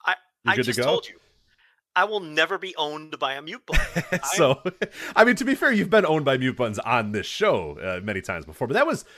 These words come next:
Speaker 2: that was back in the day. That was the old Lanza. You've been pretty on the ball lately. That was, uh,
Speaker 1: Listen.
Speaker 2: well, those are also days when you were, like, taking a shit while you're doing it and stuff. So that, that, you know.
Speaker 1: This is a very simple process.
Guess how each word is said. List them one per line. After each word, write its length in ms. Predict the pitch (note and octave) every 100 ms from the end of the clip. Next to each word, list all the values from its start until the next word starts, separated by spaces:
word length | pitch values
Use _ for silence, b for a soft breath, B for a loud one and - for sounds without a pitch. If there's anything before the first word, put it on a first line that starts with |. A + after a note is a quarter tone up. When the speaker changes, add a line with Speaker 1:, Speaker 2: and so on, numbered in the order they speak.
| B
Speaker 2:
that 140 | - F#4+
was 100 | -
back 220 | D3+ -
in 80 | F2
the 40 |
day. 200 | D#2+ F2+
That 120 | G2+
was 120 | D#3
the 60 | A2
old 140 | G#2 D#2+
Lanza. 220 | C#2 D2+
You've 140 | E3
been 120 | A3+
pretty 220 | - F3+ B2+
on 120 | G2+
the 40 |
ball 260 | D#2+ E2 C#2+
lately. 280 | C2 - - _ _ _ _ _ _ _ _ _ _ _ _ _ _ _ _ -
That 100 | F#3+
was, 80 | F#3+
uh, 100 | D#3
Speaker 1:
Listen. 100 | D3
Speaker 2:
well, 160 | G#3 A3+
those 180 | C#4
are 60 | A#3+
also 200 | F#3 D3
days 220 | A#2 G#2
when 80 | G#2
you 80 | F#2
were, 60 |
like, 120 | E2 D#2
taking 220 | F#2 E2
a 40 |
shit 280 | - F2+ E2
while 100 | E2+
you're 120 | E2
doing 180 | E2 D#2+
it 40 |
and 120 | E2 -
stuff. 300 | F2 D#2 -
So 120 | E2+
that, 280 | F2 F2 E2+
that, 260 | F2 D#2
you 80 | F2+
know. 180 | C#2 B1+ _ _ _ _ _ _ _ _ _ _ _ _ _ _ _ _
Speaker 1:
This 180 | F4 -
is 120 | D4
a 40 | D4
very 240 | C#4 C4
simple 360 | - B3+ - A#3+
process. 420 | B3+ B3+ -